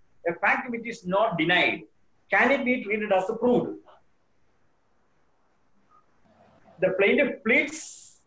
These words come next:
readiness and willingness. The defendant does not do it.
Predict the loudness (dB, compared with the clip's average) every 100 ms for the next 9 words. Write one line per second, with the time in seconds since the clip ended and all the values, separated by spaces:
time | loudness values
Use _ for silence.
0 | _ 0 4 4 4 4 2 2 2 4
1 | 4 0 -6 _ _ _ _ _ _ _
2 | _ _ 2 4 4 4 4 4 2 4
3 | 2 4 4 2